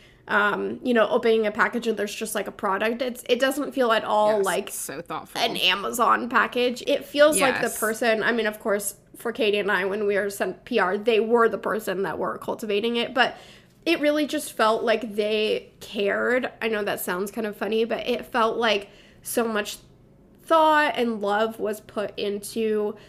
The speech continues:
Speaker 1: this package, and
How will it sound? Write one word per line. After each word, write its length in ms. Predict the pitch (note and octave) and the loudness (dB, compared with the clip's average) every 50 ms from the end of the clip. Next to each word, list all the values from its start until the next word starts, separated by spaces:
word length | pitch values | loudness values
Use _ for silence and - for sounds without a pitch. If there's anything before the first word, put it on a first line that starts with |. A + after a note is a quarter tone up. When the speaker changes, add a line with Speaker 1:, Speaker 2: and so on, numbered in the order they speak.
| - - - | -20 -18 -10
Speaker 1:
this 520 | - G#3+ G3+ A3 G3+ G#3+ A3+ - - - - - _ _ | -10 -2 0 2 2 2 0 -2 -6 -10 -12 -18 _ _
package, 720 | - A3 F#3+ F3 G3 - A#3+ A#3 A#3+ B3+ B3+ A#3+ A#3 - - | -6 -2 -2 -2 0 0 -2 0 0 0 0 -2 -4 -8 -6
and 640 | - A#3 A#3 A3 G#3+ G#3 G#3 G#3 G3+ G3 G3+ - | -2 -2 0 0 0 0 0 0 -2 -2 -2 -4